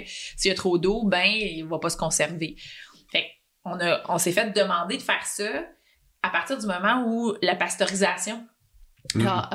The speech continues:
Speaker 1: a été perfectionnée et qu'on a pu s'en servir dans le commercial. Fait qu'on envoyait vraiment des gros fromages en Angleterre. Puis ça a été notre effort de guerre, d'une certaine manière. Mais ça a permis de structurer aussi le territoire. Fait que c'est pas juste de fabriquer du fromage. Ça a structuré notre territoire,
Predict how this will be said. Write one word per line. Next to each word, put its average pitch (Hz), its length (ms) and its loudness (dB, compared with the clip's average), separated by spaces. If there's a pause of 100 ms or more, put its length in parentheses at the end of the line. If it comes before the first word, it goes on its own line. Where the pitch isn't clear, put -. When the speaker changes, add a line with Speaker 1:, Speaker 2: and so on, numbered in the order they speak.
Speaker 1:
a 175 80 2
été 185 160 0
perfectionnée 185 840 -2
et 196 160 4
qu'on 185 220 2
a 170 40 2
pu 170 220 0
s'en 190 140 2
servir 185 380 4
dans 175 200 2
le 170 80 -8
commercial. 202 800 0
Fait 190 100 -4
qu'on 170 200 0
envoyait 170 240 6
vraiment 196 260 4
des 208 140 2
gros 180 180 2
fromages 190 760 2
en 180 120 -2
Angleterre. 165 460 0
Puis - 60 -2
ça 233 100 2
a - 20 4
été 214 160 0
notre 302 180 0
effort 220 240 4
de 226 80 2
guerre, 190 320 2
d'une 208 100 -6
certaine 190 280 -4
manière. 175 420 -2 (420)
Mais 214 60 2
ça 226 120 0
a 240 40 -2
permis 269 240 0 (100)
de 190 140 2
structurer 233 540 2
aussi 269 260 6
le 254 80 -2
territoire. 196 640 0
Fait - 340 -4
que 208 60 -2
c'est - 180 -4
pas 392 160 4
juste 277 720 2
de 185 120 0
fabriquer 190 480 0
du 208 120 -6
fromage. 196 580 0 (260)
Ça - 180 0
a - 20 0
structuré 254 600 -2
notre 269 200 0
territoire, 180 720 2